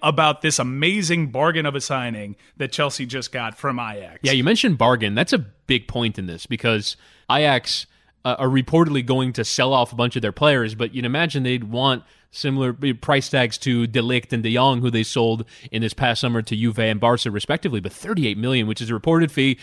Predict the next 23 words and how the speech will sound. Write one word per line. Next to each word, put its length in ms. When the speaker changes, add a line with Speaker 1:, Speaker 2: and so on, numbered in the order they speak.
Speaker 2:
We 120
also 240
have 80
to 40
tell 160
you 60
that 180
they've 160
not 220
yet 160
agreed 300
personal 360
terms, 440
and 160
this 80
transfer 320
will 40
be 100
for 120
the 80
summer 360
anyway. 380
So, 320